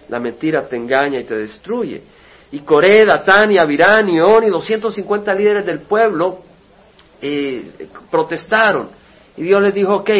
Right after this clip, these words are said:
agarren incensarios y quemen incienso enfrente del tabernáculo, eh, mañana, y veamos a quién escoge Dios". Pero Datán y Abiram no quisieron venir al frente, así que Moisés fue hacia donde ellos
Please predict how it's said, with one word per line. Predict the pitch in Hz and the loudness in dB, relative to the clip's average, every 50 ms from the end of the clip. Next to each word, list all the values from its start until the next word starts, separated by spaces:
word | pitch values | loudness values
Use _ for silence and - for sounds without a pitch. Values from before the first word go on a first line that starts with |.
| 170 | 0
agarren | 151 147 160 202 220 220 208 196 | 0 0 0 0 0 0 0 0
incensarios | 175 160 156 - - 165 156 139 135 - - 208 214 226 220 196 156 120 107 - - - _ _ _ - | -2 -4 -6 -6 -4 -4 -4 -4 -4 -6 -8 -4 -4 -4 -4 -4 -6 -8 -8 -10 -16 -20 _ _ _ -18
y | 156 | -14
quemen | - - 254 240 240 220 214 | -6 -4 -2 0 0 0 0
incienso | 208 190 165 - - 208 202 202 190 190 180 | -2 -4 -4 -4 -2 -2 -2 -2 -4 -6 -8
enfrente | 151 - 185 180 180 175 - 175 | -8 -4 -4 -4 -4 -4 -4 -2
del | 165 147 143 131 | -2 -2 -4 -6
tabernáculo, | - - 123 123 123 120 135 165 185 185 185 - 156 127 123 123 - - - - - - - _ _ - | -4 -4 -2 -2 -2 -4 -2 -2 -2 -2 -2 -6 -10 -10 -10 -10 -12 -12 -16 -20 -20 -20 -20 _ _ -14
eh, | - 123 120 117 113 | -12 -10 -8 -8 -6
mañana, | 110 117 120 135 151 165 180 196 180 135 95 - - - - _ _ _ _ _ _ _ _ _ - | -6 -6 -4 -2 0 2 2 2 2 0 -2 -8 -12 -16 -20 _ _ _ _ _ _ _ _ _ -12
y | - 123 | -8 -4
veamos | 120 127 139 165 180 196 202 202 185 156 147 | -2 0 2 2 2 2 2 0 -2 -2 -4
a | 147 135 | -6 -6
quién | - - 175 175 180 170 | -4 -4 -4 -4 -2 -4
escoge | 147 - - 170 156 147 156 156 | -6 -4 -4 -4 -2 -2 -2 -4
Dios". | 160 190 202 202 180 - - - - _ _ _ _ _ _ _ _ _ _ _ _ _ _ _ _ | -2 -2 -4 -4 -4 -6 -10 -14 -20 _ _ _ _ _ _ _ _ _ _ _ _ _ _ _ _
Pero | 151 151 160 160 | -2 0 2 2
Datán | 156 147 147 - 202 202 202 214 214 208 | 2 2 2 2 2 2 2 2 0 2
y | 202 | 0
Abiram | 185 175 165 165 170 185 190 202 196 | 0 2 0 2 2 2 2 2 0
no | 196 190 190 | -2 -4 -6
quisieron | 180 175 - 196 190 190 190 180 | -8 -8 -4 -2 -2 0 -2 -2
venir | 170 170 175 185 196 190 | -2 -2 -2 0 2 2
al | 175 - | 0 0
frente, | - 196 202 202 196 185 | -2 -4 -6 -4 -6 -8
así | 170 - 196 190 | -10 -10 -10 -8
que | - 185 | -8 -6
Moisés | 180 175 160 151 160 190 190 180 - - | -6 -6 -6 -6 -8 -8 -10 -10 -12 -12
fue | - 190 220 233 | -8 -6 -4 -4
hacia | 226 196 - 196 180 | -4 -4 -4 -6 -6
donde | 165 165 160 160 165 185 202 202 | -4 -4 -6 -4 -2 -2 -2 -2
ellos | 202 180 147 127 101 92 - | -2 -4 -6 -8 -10 -14 -20